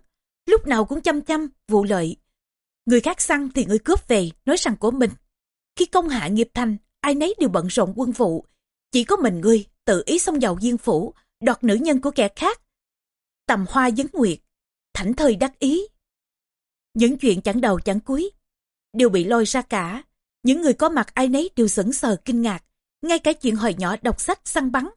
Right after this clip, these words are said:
ông ta cũng nhớ ra. Còn cái chuyện Chân Thị cũng bị lôi ra, biêu ríu.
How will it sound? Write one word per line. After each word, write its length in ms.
ông 140
ta 120
cũng 240
nhớ 140
ra. 280
Còn 240
cái 140
chuyện 300
Chân 180
Thị 360
cũng 140
bị 140
lôi 160
ra, 280
biêu 180
ríu. 320